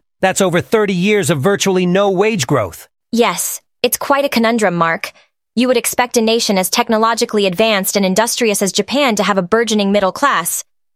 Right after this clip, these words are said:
Speaker 2: but that's not the case. The wage stagnation has been attributed to a multitude of factors such as the bursting of the asset bubble in the nineteen nineties,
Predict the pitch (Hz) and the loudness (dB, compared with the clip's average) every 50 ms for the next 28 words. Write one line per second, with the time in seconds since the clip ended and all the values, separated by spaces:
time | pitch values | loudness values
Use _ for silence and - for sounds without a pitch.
0 | _ - 233 - 277 277 - - - 285 277 262 - 247 - - 277 277 185 123 | _ -4 -2 0 0 0 0 0 0 0 0 0 0 -2 -2 0 0 0 0 -2
1 | - - - - - _ _ _ _ _ _ _ _ _ _ _ - - 220 208 | -4 -8 -10 -10 -14 _ _ _ _ _ _ _ _ _ _ _ -2 0 2 2
2 | 240 247 285 277 - - - 254 226 214 214 226 233 240 - - 202 196 196 - | 2 2 2 0 -2 0 0 0 0 2 0 0 0 0 0 0 0 0 0 0
3 | - 208 202 202 - - 269 240 240 214 202 185 - - 226 214 214 214 226 269 | 0 0 0 0 0 0 0 0 2 0 0 0 0 0 0 0 2 2 2 2
4 | 302 277 285 247 - - 208 185 190 - - 233 208 214 - - 185 170 175 - | 0 0 -2 -2 0 0 0 0 0 0 0 -2 -2 -2 -2 -2 -2 -2 0 0
5 | - 220 208 - 220 196 190 214 180 - 240 247 254 - - 247 220 202 190 175 | 0 0 0 0 -2 -2 -2 -2 0 0 0 0 0 -2 -2 0 0 0 0 0
6 | 202 208 220 247 254 240 - 208 - - 196 180 170 175 175 180 175 185 185 185 | 0 0 2 0 0 0 0 -2 0 0 0 0 0 0 0 0 0 0 0 0
7 | 190 190 180 - - 202 196 196 208 226 233 220 175 143 - - - - - | 0 -2 -2 -4 -2 -2 0 0 0 0 0 -2 -2 -4 -4 -6 -6 -8 -10